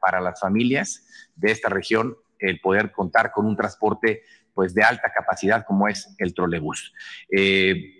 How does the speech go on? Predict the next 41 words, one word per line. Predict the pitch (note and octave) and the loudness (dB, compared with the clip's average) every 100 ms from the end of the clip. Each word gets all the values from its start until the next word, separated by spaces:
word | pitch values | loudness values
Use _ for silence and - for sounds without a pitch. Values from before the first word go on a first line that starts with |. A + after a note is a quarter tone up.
| - | 0
pasaríamos | A2 F#2 - G#2 B2+ C3 B2 - - | 2 2 0 0 2 2 0 -2 0
de, | G2 F#2 F2 | 0 0 0
de | F#2+ F#2 F#2 - - | -2 0 -2 -4 -2
un | A2 | 0
recorrido | A2+ - G2 A#2+ A2+ | 2 0 0 2 4
de | G2+ E2+ | 2 0
prácticamente | - G#2+ G#2+ - G#2 A2+ G#2+ G#2 | -4 -2 -2 -2 -2 -2 -2 0
dos | C3 C#3 | 0 2
horas | C3+ D#3+ E3 - | 2 2 0 -2
para | G#2 F#2+ | -2 -2
poder | G2+ G#2+ | 0 0
llegar | G#2 G2+ G#2+ | 0 0 0
de | F#2+ G2 | -2 -2
una | A2 G2+ | -2 -2
zona | - G#2 G#2 G2 - - - - | -2 0 0 -2 -6 -20 -12 -2
a | F2+ | 2
la | F2+ | 2
otra, | B2 C3+ A#3 - - - - | 2 0 -4 -6 -18 -20 0
a | A#2+ C#3+ E3 - - | 2 2 0 -6 -2
un | A#2 | 0
recorrido | A2+ A2+ G#2 G#2 A2 G#2+ | 2 0 0 0 2 2
de | G2 | 0
cuarenta | - G2+ G2 G2 F2+ G2 | 0 0 2 -2 -2 -2
y | F#2 | -2
cinco | - E3+ F3+ D#3 | -4 -4 -2 0
minutos | A#2 G#2 B2 - B3+ | 2 4 2 0 -2
en | - | -2
el | F2+ E2+ | -2 -2
caso | - - | -4 -4
del | G2 | -6
servicio | F2+ G2 G2 A2 - | -4 -2 -2 0 0
normal, | F#2+ G2 C3 C3+ | 0 2 0 0
es | A#2+ | -6
decir, | A#2 G#2+ | -6 -4
que | G#2 | 0
va | G2 G2+ - _ _ | 0 0 -6 _ _
deteniéndose | F#2+ G#2+ A2 A#2 A2+ F#2 | -4 0 0 0 -2 -2
en | |
cada | G#2 G#2 A2 | 2 2 2
estación, | - B2+ D3 F#3+ - - - - | -2 0 0 0 -6 -16 -12 0
hasta | B2 - C3 | 0 2 -2